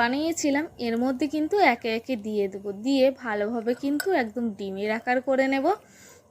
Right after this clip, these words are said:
দেখো কত সুন্দর কালার হয়েছে বা কত সুন্দর দেখতে লাগছে। এইভাবে কিন্তু আমি প্রত্যেকটা ডিম রেডি করে নেব। এটা কিন্তু মুসুর ডালের নিরামিষ ডাল রান্না। তো চলো এইভাবে করে কিন্তু প্রত্যেকটা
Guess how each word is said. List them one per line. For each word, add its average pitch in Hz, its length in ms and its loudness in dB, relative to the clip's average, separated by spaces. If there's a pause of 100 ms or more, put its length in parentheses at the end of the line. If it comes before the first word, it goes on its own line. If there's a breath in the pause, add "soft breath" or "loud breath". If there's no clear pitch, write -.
(120)
দেখো 254 200 4 (140)
কত 220 140 2 (160)
সুন্দর 294 340 4 (520)
কালার 277 360 6
হয়েছে 311 340 4 (400 loud breath)
বা 262 80 -4 (100)
কত 233 120 2 (140)
সুন্দর 262 280 2 (120)
দেখতে 294 260 2 (100)
লাগছে। 320 340 0 (540 soft breath)
এইভাবে 294 320 4 (100)
কিন্তু 269 260 -2
আমি 220 100 -2 (100)
প্রত্যেকটা 220 540 -6 (140)
ডিম 226 220 0 (140)
রেডি 240 220 4 (120)
করে 269 260 4
নেব। 277 140 0 (240)
এটা 247 160 -6 (100)
কিন্তু 302 240 -2 (140)
মুসুর 226 380 -6
ডালের 262 280 2 (100)
নিরামিষ 202 400 -2 (100)
ডাল 247 160 2 (100)
রান্না। 285 320 2 (800 soft breath)
তো 226 60 0 (140)
চলো 262 240 6 (160)
এইভাবে 269 400 0
করে 339 220 2
কিন্তু 339 220 0 (180)
প্রত্যেকটা 233 520 -4